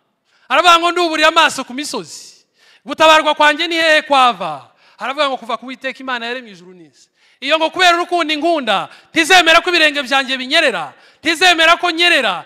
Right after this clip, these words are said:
ntizemera ko ngwa, ntizemera ko nsekwa.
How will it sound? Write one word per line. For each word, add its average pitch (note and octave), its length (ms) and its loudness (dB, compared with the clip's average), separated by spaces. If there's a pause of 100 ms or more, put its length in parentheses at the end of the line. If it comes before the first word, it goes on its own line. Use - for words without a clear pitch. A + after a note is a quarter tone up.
(160)
ntizemera E4+ 540 0
ko F4 280 0
ngwa, A3+ 340 -2 (200)
ntizemera D4+ 760 0 (220)
ko D4 120 -10
nsekwa. F#3 760 -12